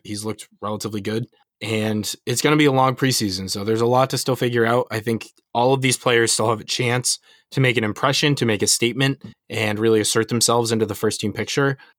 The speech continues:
I just think if we, if we're, if we are planning on making four or five signings, then you're thinking that that probably pushes many of them out, outside of the, outside of the normal squad.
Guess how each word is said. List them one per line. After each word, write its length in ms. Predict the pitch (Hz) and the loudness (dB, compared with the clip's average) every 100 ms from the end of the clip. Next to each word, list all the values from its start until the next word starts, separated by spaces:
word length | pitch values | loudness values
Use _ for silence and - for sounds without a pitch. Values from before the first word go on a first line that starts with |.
| _ | _
I 100 | 117 | -2
just 180 | 120 - | -2 0
think 160 | 123 113 | 0 0
if 120 | 101 | 0
we, 180 | 107 110 113 | 0 -2 0
if 120 | 120 | 2
we're, 240 | 123 127 - | 4 4 2
if 140 | - | 0
we 100 | 135 | 2
are 120 | 135 | 2
planning 560 | - 143 131 127 123 107 | 0 -4 2 2 4 2
on 100 | 107 | 0
making 300 | 107 101 98 | 0 -2 -2
four 200 | 113 110 | 0 2
or 40 | |
five 240 | - 104 - | 2 0 2
signings, 640 | - 110 107 95 95 - - - _ | 2 2 0 -2 -6 -8 -10 -20 _
then 180 | 113 110 | 0 2
you're 120 | 107 | 4
thinking 380 | 107 110 104 98 | 2 0 0 0
that 120 | 95 | 0
that 220 | 98 98 - | 0 0 0
probably 340 | 98 95 95 | -4 -4 -6
pushes 560 | - 110 101 101 92 95 | -4 -2 -2 -2 -4 -4
many 320 | 98 92 90 | -2 -4 -4
of 80 | 87 | -6
them 160 | 87 | -8
out, 220 | 80 85 - | -8 -10 -4
outside 640 | 101 98 - 104 95 95 | -4 -4 -4 -2 -2 -4
of 160 | 90 - | -10 -12
the, 220 | 85 90 - - _ | -10 -10 -14 -20 _
outside 300 | 113 113 117 | -2 2 2
of 140 | 104 98 | 0 -2
the 100 | 101 | -4
normal 380 | 104 104 98 98 | 0 0 0 0
squad. 480 | - 92 85 90 | -2 0 -2 -4